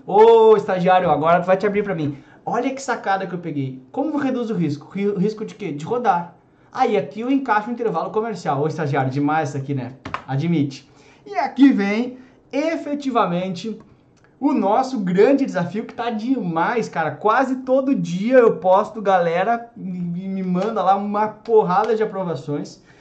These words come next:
E eu quero te lembrar o seguinte, não deixe pra última hora, porque em junho vai ter alteração dos conteúdos da prova.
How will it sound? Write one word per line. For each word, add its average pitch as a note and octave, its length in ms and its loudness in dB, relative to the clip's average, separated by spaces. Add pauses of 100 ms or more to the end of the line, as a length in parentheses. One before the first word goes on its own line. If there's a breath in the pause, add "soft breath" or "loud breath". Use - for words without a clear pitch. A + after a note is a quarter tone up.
(420 loud breath)
E E3 60 -2
eu E3 100 -2
quero F#3+ 200 0
te G#3 80 -8
lembrar G3 220 0
o F#3+ 40 0
seguinte, G3 560 -10 (160)
não A3+ 580 0
deixe G3+ 480 -2
pra G3+ 180 0
última F3+ 560 -4
hora, C#3 200 -2
porque E3 360 -6
em F3 160 0
junho G3 500 0
vai G3+ 240 -2
ter F#3+ 120 -6
alteração F3 800 -4 (720)
dos F#3+ 240 -4
conteúdos E3 480 -6
da E3 100 -2
prova. D3 440 -4